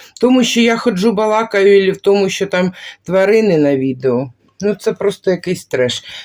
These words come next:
Зараз оце, це відео змонтую. Я щас буду далі займатися сирами. Змонтую це відео, загрузю. Поверну назад всі настройки, щоб були люди і блоги і так далі.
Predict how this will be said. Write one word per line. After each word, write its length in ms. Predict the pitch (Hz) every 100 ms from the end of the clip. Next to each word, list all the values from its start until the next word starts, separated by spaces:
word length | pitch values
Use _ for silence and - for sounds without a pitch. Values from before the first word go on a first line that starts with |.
| -
Зараз 420 | 170 214 233 196
оце, 220 | 202 196
це 200 | 202 208
відео 460 | 185 185 165 170 170
змонтую. 760 | 165 185 185 208 262 214 147 117 _ _ _ _ _ _ _ - - - - _
Я 140 | 156
щас 240 | 151 170 156
буду 220 | 160 160
далі 300 | 160 160 156
займатися 560 | 160 160 156 151 -
сирами. 560 | 151 - 180 214 202 151 - - - -
Змонтую 600 | 156 190 190 220 226 196
це 240 | - 254
відео, 420 | 196 170 156 165
загрузю. 720 | 151 160 160 160 143 147 143 143 - - - 165 160
Поверну 480 | 226 233 240 233 214
назад 380 | 196 190 190 170
всі 240 | - 196
настройки, 640 | 185 185 - 262 190 - 160
щоб 200 | - 160
були 340 | 156 165 160
люди 340 | 165 160 147
і 60 | 147
блоги 560 | 143 196 277 254 185 151
і 40 |
так 260 | 147 151 135
далі. 340 | 143 127 143